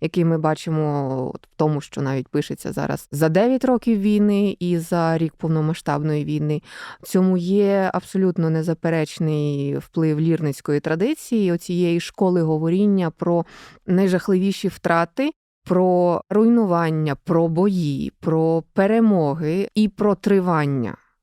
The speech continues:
Про тривання до світла крізь найглибшу темряву. І в кримсько-татарській літературі, наскільки я відстежую те, що зараз пишеться, те, що мені дозволяє маневрування між мовами,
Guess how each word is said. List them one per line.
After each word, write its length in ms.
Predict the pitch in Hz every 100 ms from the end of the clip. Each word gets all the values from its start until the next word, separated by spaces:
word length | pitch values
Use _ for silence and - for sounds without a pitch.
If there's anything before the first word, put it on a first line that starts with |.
| _ _ -
Про 300 | 175 175 165
тривання 920 | 170 165 156 190 202 196 190 185 - _ -
до 380 | 147 151 180
світла 600 | 170 - 170 180 226 269 294 _
крізь 280 | - 190 202
найглибшу 540 | 196 170 170 170 - 175
темряву. 560 | 165 135 120 - - - _ - - - - -
І 360 | - 185 190 185
в 20 |
кримсько-татарській 960 | - 214 214 - 202 196 190 269 - 294 269
літературі, 600 | 226 202 196 202 190 175
наскільки 640 | 165 - 170 165 170 156
я 260 | 156 151
відстежую 640 | 151 156 - 160 151 143 131
те, 200 | - 127
що 260 | - - 120
зараз 280 | 123 131
пишеться, 500 | - 226 - 240 -
те, 140 | - 170
що 180 | - 143
мені 200 | 143 135
дозволяє 960 | 147 170 135 127 58 62 67 57 50
маневрування 920 | - - 156 151 156 156 151 143 143 143
між 220 | 160 165
мовами, 480 | 190 294 269 214